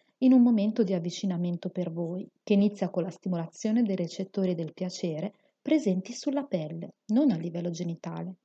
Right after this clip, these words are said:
ma proprio su tutto il corpo. Cominciate con le carezze, aumentate la vostra intimi-, intensità e pensate quanto vi faccia stare bene, sentirvi desiderati l'un l'altro. Questo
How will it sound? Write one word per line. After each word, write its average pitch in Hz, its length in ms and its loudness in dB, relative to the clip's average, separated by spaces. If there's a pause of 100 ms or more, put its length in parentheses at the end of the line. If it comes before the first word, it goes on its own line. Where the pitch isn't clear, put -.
ma 226 60 -12
proprio 339 300 2
su 285 140 -2
tutto 208 260 -4
il 196 100 -4
corpo. - 460 -8 (760)
Cominciate 190 540 0
con 185 100 -2
le 165 120 -4
carezze, 202 640 -4 (140)
aumentate 190 540 0
la 170 100 -2
vostra 170 320 -6
intimi-, 160 380 -8 (180)
intensità 190 800 -2 (560)
e 247 140 -2
pensate 247 800 0
quanto 226 320 0
vi 196 100 0
faccia 220 320 -8
stare 247 380 -2
bene, 190 460 -2
sentirvi 196 720 0 (240)
desiderati 226 1120 4
l'un 175 200 -4
l'altro. 156 600 -8 (540)
Questo 202 560 2